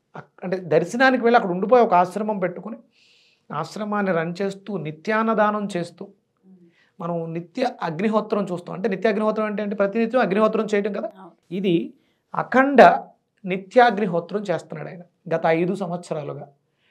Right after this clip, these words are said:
Speaker 1: అంటే ఎక్కడా కూడా ఒక్క నిమిషం కూడా యజ్ఞం ఆగదు. అంటే రాత్రి పగలు కూడా నిత్యాగ్నిహోత్రం, అఖండ నిత్యాగ్నిహోత్రం జరుగుతూ ఉంటుంది.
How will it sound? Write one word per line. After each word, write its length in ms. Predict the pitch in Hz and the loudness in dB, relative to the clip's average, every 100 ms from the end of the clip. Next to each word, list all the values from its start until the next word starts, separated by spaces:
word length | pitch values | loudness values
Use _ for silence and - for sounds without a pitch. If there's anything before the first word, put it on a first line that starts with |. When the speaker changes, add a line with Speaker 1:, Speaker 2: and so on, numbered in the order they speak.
| _ _ | _ _
Speaker 1:
అంటే 140 | - 170 | -2 -2
ఎక్కడా 420 | - - 254 269 | -2 2 4 4
కూడా 540 | - 214 170 196 277 - _ - | 2 4 6 4 0 -8 _ -12
ఒక్క 260 | - - | -2 4
నిమిషం 420 | 233 247 254 247 | 4 4 2 2
కూడా 400 | 226 214 226 392 - _ _ _ _ _ _ _ _ _ - | 0 0 0 -2 -8 _ _ _ _ _ _ _ _ _ -2
యజ్ఞం 260 | 170 180 | -2 0
ఆగదు. 420 | 208 175 170 - - _ _ | -2 0 -2 -4 -16 _ _
అంటే 240 | - 208 | -10 -6
రాత్రి 440 | 156 165 180 233 247 | 0 0 2 2 4
పగలు 380 | 220 202 208 | 6 6 4
కూడా 540 | 214 214 214 247 339 - - _ _ - | 2 0 2 4 2 -2 -18 _ _ -8
నిత్యాగ్నిహోత్రం, 800 | 165 170 220 208 202 202 202 190 | -6 2 4 4 2 0 0 -4
అఖండ 480 | 190 170 247 269 269 | -6 -2 0 2 2
నిత్యాగ్నిహోత్రం 720 | 226 - 233 208 190 190 190 | 2 2 0 0 -2 -4 -2
జరుగుతూ 300 | 165 156 160 | -2 -2 -8
ఉంటుంది. 280 | 135 143 | -16 -18